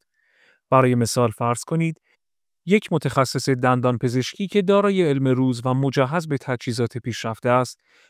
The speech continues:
به عنوان بهترین متخصص ایمپلنت دندان در زعفرانی شناخته شود.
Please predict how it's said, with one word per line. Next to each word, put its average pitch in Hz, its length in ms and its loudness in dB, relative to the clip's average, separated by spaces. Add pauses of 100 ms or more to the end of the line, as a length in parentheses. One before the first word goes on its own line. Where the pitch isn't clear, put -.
(100)
به 208 80 4
عنوان 185 460 4
بهترین 143 580 0
متخصص 151 640 -2
ایمپلنت 123 600 0
دندان 127 520 2
در 180 140 2
زعفرانی 127 720 0
شناخته 170 460 -4
شود. - 340 -14